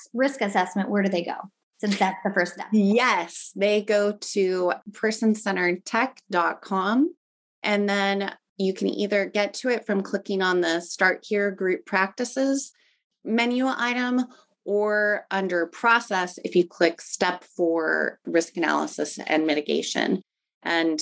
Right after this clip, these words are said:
Speaker 2: you get a link for scheduling with our consulting team immediately upon purchase. We usually are actually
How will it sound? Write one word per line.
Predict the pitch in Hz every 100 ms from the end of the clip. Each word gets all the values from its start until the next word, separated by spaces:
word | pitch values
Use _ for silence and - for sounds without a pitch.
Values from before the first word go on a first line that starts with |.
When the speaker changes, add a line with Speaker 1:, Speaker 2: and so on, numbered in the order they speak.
| -
Speaker 2:
you | - 175 175
get | 170 160
a | 151
link | 160 175 180 - _
for | 175 165 160
scheduling | - - 170 170 170 170 170 165 -
with | 160 160 - -
our | 156 151 151 151 156 - -
consulting | 165 180 190 208 208 208 196
team | - 196 190 185
immediately | - 165 170 170 165 165 - 165 160
upon | - - - 160 151
purchase. | 151 202 202 208 196 - - _ _ _ -
We | 190
usually | 190 175 175 185 190 185
are | 170 160
actually | - 170 - - 170 165